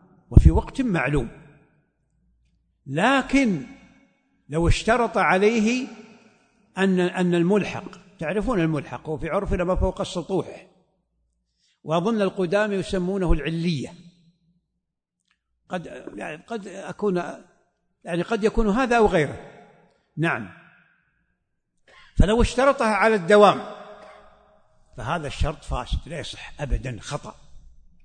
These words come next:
هذا فاسد مع فساد العقد، شرط فاسد. نعم، لكن لو اشترط سكن شقة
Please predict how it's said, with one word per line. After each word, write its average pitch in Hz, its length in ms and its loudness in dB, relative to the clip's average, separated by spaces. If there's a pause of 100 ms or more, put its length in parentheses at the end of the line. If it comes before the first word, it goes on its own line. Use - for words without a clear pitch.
(840)
هذا 131 280 -8
فاسد 190 500 -2
مع 139 180 -6
فساد 180 400 -6
العقد، - 400 -16 (1200)
شرط 185 260 -6
فاسد. - 300 0 (1400)
نعم، 127 300 -6 (1000)
لكن 131 260 -10
لو 220 120 2
اشترط 233 340 0
سكن 208 320 -4
شقة - 640 -4